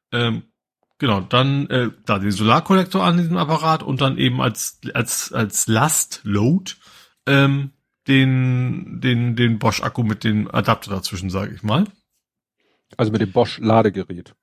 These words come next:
Speaker 1: Genau. Ähm, und, also diesen Spezialladegerät, ne? Also nicht, nicht original Bosch, das steckt oder sowas. Das geht, machen andere teilweise auch, dass sie einfach sich so ein zwölf, zweiunddreißig Volt Ding nehmen und das dann wieder zurück in Bosch
Speaker 2: Ach Gott,
Speaker 1: konvertieren.
Speaker 2: also nach dem Motto runter, rauf, runter.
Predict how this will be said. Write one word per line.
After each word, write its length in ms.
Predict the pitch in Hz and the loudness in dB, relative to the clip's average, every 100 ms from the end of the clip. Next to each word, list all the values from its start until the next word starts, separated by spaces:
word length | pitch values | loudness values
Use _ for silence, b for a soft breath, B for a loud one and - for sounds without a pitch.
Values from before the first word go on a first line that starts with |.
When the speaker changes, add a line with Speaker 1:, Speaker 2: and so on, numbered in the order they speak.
| _ _ _ | _ _ _
Speaker 1:
Genau. 420 | - 117 101 95 b b b b _ | 0 2 0 -4 b b b b _
Ähm, 540 | 127 131 131 127 127 123 _ _ _ _ _ _ _ | 2 4 4 2 -2 -6 _ _ _ _ _ _ _
und, 340 | - 120 120 117 | -6 -4 -2 0
also 140 | 139 | 0
diesen 360 | 110 139 135 117 | 0 -2 -2 -2
Spezialladegerät, 960 | - 131 - 123 120 110 104 92 107 | -6 -4 0 2 4 2 2 -2 -2
ne? 160 | 139 165 | 0 0
Also 220 | 110 104 - | -2 -6 -10
nicht, 240 | 113 123 131 | -6 -4 -4
nicht 180 | 131 | -4
original 360 | 120 117 113 135 | -2 0 2 2
Bosch, 320 | 127 139 - | 2 0 -2
das 120 | - 107 | -8 -6
steckt 240 | 147 - | -4 -2
oder 140 | 156 | -2
sowas. 260 | 143 143 123 | 0 -2 -4
Das 160 | 113 98 | -6 -4
geht, 260 | 135 135 - | -4 -4 -4
machen 320 | 107 127 - | 0 0 2
andere 360 | 135 135 123 107 | 2 2 0 0
teilweise 400 | 135 127 113 117 | 2 2 4 2
auch, 160 | 139 | 2
dass 160 | 123 127 | 2 -2
sie 80 | 131 | -2
einfach 220 | 113 120 | 0 -2
sich 240 | - 117 | -2 -4
so 100 | 107 | -2
ein 100 | 113 | 0
zwölf, 380 | 98 - 135 - | -2 -2 -2 -4
zweiunddreißig 480 | - 123 113 107 104 | -4 0 0 0 2
Volt 180 | 131 135 | 2 2
Ding 140 | 110 | 2
nehmen 240 | 104 208 113 | 4 4 2
und 100 | 110 | -2
das 140 | - | -2
dann 140 | 123 | -2
wieder 260 | 110 110 - _ | 0 -2 -2 _
zurück 360 | - 131 127 - | -6 -6 -8 -6
in 140 | 117 | -4
Bosch 180 | 98 127 | 0 2
Speaker 2:
Ach 160 | - - | 2 0
Gott, 220 | 120 117 | 0 0
Speaker 1:
konvertieren. 240 | 117 104 | 0 0
Speaker 2:
also 180 | 120 107 | 2 2
nach 140 | 110 117 | 2 2
dem 100 | 120 | 2
Motto 200 | 120 120 | 2 0
runter, 680 | 131 101 143 160 147 147 | 0 2 4 4 4 4
rauf, 460 | 120 107 113 131 127 | 2 4 4 4 -2
runter. 500 | 104 104 107 101 80 | -12 -8 -8 -6 -10